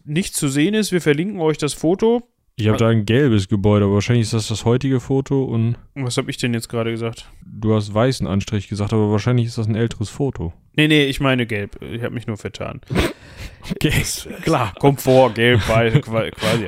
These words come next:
Speaker 2: Alles das Gleiche.
Speaker 1: So eine, ich hab so eine Abneigung gegen die gelbe Farbe, deshalb.
Speaker 2: Ja.
Speaker 1: Also ich finde auch, dass das jetzt nicht in der Reihe mit anderen Gebäuden steht, hat noch mal eine Wirkung, ne? Also das
Speaker 2: Ja.
Speaker 1: ist so, wenn du davor stehst, ist, glaub ich, so richtig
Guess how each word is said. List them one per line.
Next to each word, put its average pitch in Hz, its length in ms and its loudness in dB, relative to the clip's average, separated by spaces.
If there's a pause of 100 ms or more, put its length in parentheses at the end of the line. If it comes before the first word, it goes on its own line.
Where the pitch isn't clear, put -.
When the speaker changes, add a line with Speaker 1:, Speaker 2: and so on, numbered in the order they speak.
Speaker 2:
Alles 123 260 4
das 117 140 4
Gleiche. 113 480 4
Speaker 1:
So 110 120 6
eine, 104 240 2
ich 117 60 -6
hab 110 100 -10
so - 120 -8
eine 113 100 0
Abneigung 104 640 -6
gegen 98 200 -10
die 98 120 -10
gelbe 104 280 -4
Farbe, 101 380 -8
deshalb. - 300 -18 (340)
Speaker 2:
Ja. 76 120 -10 (1080)
Speaker 1:
Also 147 180 -4
ich - 200 -12 (160)
finde 202 320 0
auch, 214 320 0 (120)
dass 151 220 -2
das 170 160 -2
jetzt 175 220 0
nicht 196 280 -4
in 165 80 -2
der 151 140 2
Reihe 180 260 4
mit 147 180 -4
anderen 185 300 -2
Gebäuden 120 420 2
steht, - 540 -2
hat 143 200 -4
noch 160 120 0
mal 147 120 2
eine 143 180 2
Wirkung, 143 500 -2
ne? - 220 -8
Also 131 180 -6
das 123 140 4
Speaker 2:
Ja. 113 60 6
Speaker 1:
ist 98 100 2
so, 147 200 2
wenn 147 80 0
du 143 80 0
davor 151 380 4
stehst, 190 240 -6
ist, 160 120 -6
glaub 156 140 2
ich, 151 80 2
so 151 60 2
richtig 165 380 -2